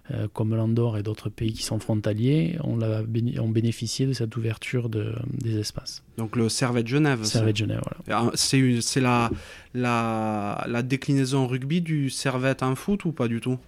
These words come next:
Speaker 1: Alors le Servette, c'est un nom qui va être générique et qui va être utile aux trois clubs.
Speaker 2: Ok.
Speaker 1: C'est le club de foot, le club de hockey
Speaker 2: Ouais.
Speaker 1: et le club de rugby.
Speaker 2: D'accord.
Speaker 1: Euh,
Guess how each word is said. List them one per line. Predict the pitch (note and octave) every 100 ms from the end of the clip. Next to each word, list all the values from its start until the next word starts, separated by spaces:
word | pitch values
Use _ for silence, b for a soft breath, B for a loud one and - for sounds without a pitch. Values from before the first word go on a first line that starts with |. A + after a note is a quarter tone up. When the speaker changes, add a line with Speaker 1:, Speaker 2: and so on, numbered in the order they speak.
| -
Speaker 1:
Alors | A#2+ A#2+ A#2+
le | B2+
Servette, | - - C#3+ C3 C#3+ D#3
c'est | - - B2+
un | A#2+
nom | A#2+ A#2+ C#3 D3
qui | - B2
va | A#2
être | A#2 -
générique | A2+ A#2+ A#2+ B2+ C#3+
et | C3+
qui | - A#2
va | A#2
être | A#2+ -
utile | - C#3+
aux | C3+
trois | - B2
clubs. | - A#2 A#2 A#2 -
Speaker 2:
Ok. | A#2+
Speaker 1:
C'est | A2+ A2 A#2 A#2 A2+
le | A#2
club | - A#2
de | A#2
foot, | - E3 - A2+ - -
le | B2+ A#2
club | B2+ A#2+
de | A#2+
hockey | A#2 A#2 D3+ - -
Speaker 2:
Ouais. | A2 A2+
Speaker 1:
et | B2
le | A2+
club | - A#2
de | A#2
rugby. | A2+ A2 - -
Speaker 2:
D'accord. | A2 G#2+ A2 B2+ - _ _
Speaker 1:
Euh, | B2 A2+ G#2+